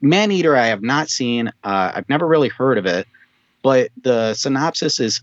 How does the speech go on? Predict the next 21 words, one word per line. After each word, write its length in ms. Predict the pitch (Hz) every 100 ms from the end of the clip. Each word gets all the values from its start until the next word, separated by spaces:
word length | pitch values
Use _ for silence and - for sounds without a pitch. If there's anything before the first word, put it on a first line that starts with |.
| _ 151
interesting 420 | 156 156 151 123
enough. 300 | 113 117 -
I 60 | 107
wanted 300 | 110 113 104
to 40 |
bring 220 | 98 104
it 80 | 101
up. 160 | 80 -
So 160 | - 92
it's 100 | -
a 40 | 92
nineteen 340 | 131 - 139
seventy-three 480 | - 113 104 - 139
film. 360 | - 131 120 113 - - _ _ _ -
Uh, 280 | 104 95 92
two 160 | - 196
couples 380 | 180 165 156 139
on 100 | 107
a 40 |
camping 460 | - 180 180 131 107
trip 300 | - 117